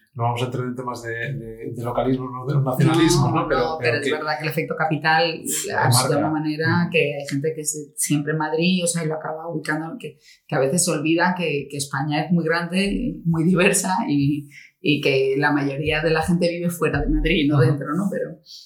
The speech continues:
Speaker 2: pero yo como en eso creo que soy al revés, ¿no? Y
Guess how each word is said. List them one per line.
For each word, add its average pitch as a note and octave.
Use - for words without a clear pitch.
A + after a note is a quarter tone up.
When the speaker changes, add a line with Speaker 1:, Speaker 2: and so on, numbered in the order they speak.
Speaker 2:
pero E3
yo F3+
como F#3
en F#3
eso F#3+
creo D#3+
que D#3+
soy D#3+
al D#3
revés, E3+
¿no? G3
Y -